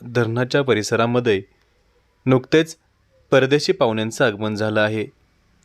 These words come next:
शेकडो हजारो किलोमीटर दूरवरून येणारे हे फ्लेमिंगो पक्षी आता जुन्नरच्या पिंपळगाव जोगा धरणाच्या परिसरामध्ये वास्तव्यास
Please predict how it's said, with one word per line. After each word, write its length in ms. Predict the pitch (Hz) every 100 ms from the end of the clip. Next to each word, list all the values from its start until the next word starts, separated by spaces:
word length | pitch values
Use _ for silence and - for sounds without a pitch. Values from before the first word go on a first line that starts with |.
| _ _ _ _ _ _ _ _ _
शेकडो 520 | - - 151 147 175 175
हजारो 380 | 135 135 143
किलोमीटर 540 | 160 135 123 120 127 123 - -
दूरवरून 640 | 123 113 135 127 117 120 120 _ -
येणारे 320 | 123 117 120
हे 120 | 123 127
फ्लेमिंगो 580 | - 123 113 135 139
पक्षी 460 | 127 110 - - 110 - _ 117
आता 340 | 113 135 107 - _ - _ _ - 123
जुन्नरच्या 600 | 127 131 143 151 - 95 98 _ _ _ _ _ _ _ _ _ _ - - -
पिंपळगाव 560 | 135 131 160 160 170
जोगा 300 | 160 127 117
धरणाच्या 540 | 110 120 117 123 123 160
परिसरामध्ये 800 | 117 123 120 110 113 120 104 101 - _ _ - _ _ _ _ _ -
वास्तव्यास 580 | 117 120 - 143 143